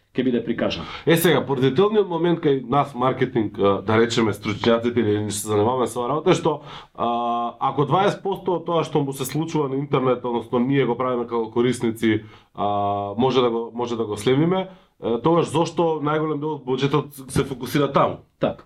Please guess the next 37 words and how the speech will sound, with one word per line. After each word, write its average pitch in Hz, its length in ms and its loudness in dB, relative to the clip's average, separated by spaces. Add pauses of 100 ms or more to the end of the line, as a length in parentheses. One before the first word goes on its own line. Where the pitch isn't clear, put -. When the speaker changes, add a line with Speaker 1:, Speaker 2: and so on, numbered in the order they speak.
Speaker 1:
па 147 160 2
тоа, 190 260 2
нели, 180 380 2
е, 147 60 -2
е 175 320 0
едно 190 160 4
од 180 80 0
најбитните 180 440 2
работи 170 280 4
кои 156 120 0
што 156 120 -4
ги 143 80 2
зборуваме, 151 340 0
Speaker 2:
Ако 147 60 0
Speaker 1:
кои - 100 2
зборуваме 160 280 2
Speaker 2:
спомнува, 147 100 4
Speaker 1:
за - 80 4
Speaker 2:
ја 117 160 2
прашувам, 117 400 0
ти 139 100 4
кажеш, 147 560 4
Speaker 1:
<laughs> - 0 -
Да, 180 100 6
да, 165 60 4
да. 147 80 0
Speaker 2:
прашувам, 147 320 4
ти 156 140 4
Speaker 1:
Интервју, 151 580 4
Speaker 2:
кажеш. 143 220 4
Speaker 1:
ќе 143 180 4
те 143 140 2
прашам, 139 360 4
јас 135 160 4
следам. 127 360 4
Speaker 2:
<laughs> 143 400 4
Speaker 1:
А, 135 380 4